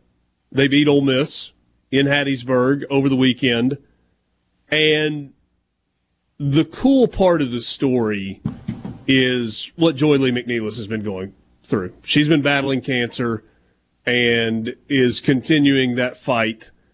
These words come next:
Um, Coach Yo had some nice things to say about her. She, you know, "I hate losing, but if I've gotta lose, this is who I want it to be, too."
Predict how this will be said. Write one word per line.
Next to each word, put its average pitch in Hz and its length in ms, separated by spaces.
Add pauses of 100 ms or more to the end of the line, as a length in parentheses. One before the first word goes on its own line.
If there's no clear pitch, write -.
(360)
Um, 113 640 (2000)
Coach 160 220
Yo 135 160
had 139 140
some 123 100
nice 123 200
things 123 240
to - 40
say 120 460 (320)
about 120 260
her. 120 160
She, 139 200
you 123 60
know, 113 80
"I 107 80
hate 123 180
losing, 113 460
but 107 180 (200)
if - 100
I've 117 120
gotta 113 160
lose, 110 300
this 110 160
is 110 120
who 120 140
I 110 40
want 110 200
it 110 80
to 113 80
be, 110 280
too." 110 480